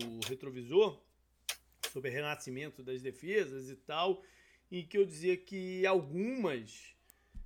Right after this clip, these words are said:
é, não são capa-, mesmo sendo boas, não são capazes de superar a adversidade do ataque. Eu,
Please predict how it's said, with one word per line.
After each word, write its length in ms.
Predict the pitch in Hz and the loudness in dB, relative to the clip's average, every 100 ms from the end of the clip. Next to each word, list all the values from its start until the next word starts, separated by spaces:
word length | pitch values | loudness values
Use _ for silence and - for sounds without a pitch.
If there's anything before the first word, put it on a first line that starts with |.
| - | -12
é, 460 | 131 139 135 139 | -8 -6 -6 -8
não 180 | 139 160 | -8 -10
são 240 | 147 170 165 | -8 -8 -6
capa-, 360 | 202 190 - 170 | -6 -8 -12 -10
mesmo 440 | 147 190 214 208 | 0 0 2 -6
sendo 280 | - 175 160 | -6 -8 -8
boas, 720 | 127 147 220 254 156 120 113 | -4 8 8 8 2 0 -8
não 240 | 131 165 | -12 -12
são 320 | - - 165 | -10 -8 -8
capazes 800 | 180 214 208 151 151 165 180 180 | -4 -6 -2 0 0 -4 -10 -14
de 560 | 185 151 175 202 208 202 | -16 -16 -12 -10 -10 -12
superar 600 | - 208 - 202 151 160 | -16 -18 -2 0 2 -2
a 20 | |
adversidade 800 | 180 190 226 202 - - 202 202 | -4 -8 -8 -8 -6 -2 0 -2
do 100 | 214 | -4
ataque. 440 | 254 254 175 139 - | -8 -2 -2 -2 -6
Eu, 120 | 151 | -14